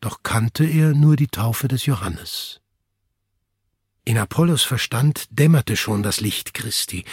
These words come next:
Er hatte von ihm gehört und verkündete ihn den anderen Menschen. Noch fehlte ihm aber ein Stück Weg, um Christus tiefer zu erkennen, ganz zum Glauben zu kommen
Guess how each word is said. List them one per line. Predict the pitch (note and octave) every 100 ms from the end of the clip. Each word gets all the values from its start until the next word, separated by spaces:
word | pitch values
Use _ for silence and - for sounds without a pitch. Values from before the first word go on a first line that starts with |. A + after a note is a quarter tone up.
| - -
Er | F2+
hatte | - D#3
von | D3
ihm | C3+ A#2+
gehört | G2 - G#2 D3+ - - - - -
und | A#2+
verkündete | - - - G#3+ C3+ -
ihn | A2 A#2+ A2+
den | G#2+ -
anderen | B2+ B2 A#2 A2
Menschen. | A#2+ G#2+ - G2 _ _ _ _ -
Noch | A#2 D#3 - - -
fehlte | - D#3 F3 F#3+
ihm | A#3+ D#3+ D#3+
aber | D3+
ein | C#3+ C3
Stück | - - - A#2+
Weg, | D3 D3 -
um | C#3+ C3
Christus | - C3+ - C#3+ -
tiefer | - E3+ A#2+ G2+
zu | -
erkennen, | G2 - G2+ F#2 E2+ - - - -
ganz | D3 D#3+ C#3+ - -
zum | A2+ G#2
Glauben | G#2+ G#2+ A2+ G#2+
zu | -
kommen | - B2 B2 A#2+